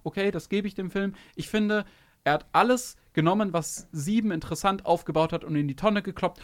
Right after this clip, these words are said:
und mit dem sch-, der schlimmsten Art von Humor überspielt, die ich irgendwo in einem Star Wars Film jemals gesehen hab. Ich finde legit, die Lego Star Wars Spiele haben einen besseren, charmanteren Humor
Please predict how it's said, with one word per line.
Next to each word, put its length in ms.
und 160
mit 120
dem 140
sch-, 300
der 100
schlimmsten 640
Art 240
von 180
Humor 440
überspielt, 640
die 60
ich 160
irgendwo 640
in 140
einem 180
Star 180
Wars 120
Film 140
jemals 400
gesehen 240
hab. 160
Ich 140
finde 240
legit, 400
die 100
Lego 300
Star 320
Wars 160
Spiele 320
haben 220
einen 160
besseren, 420
charmanteren 580
Humor 380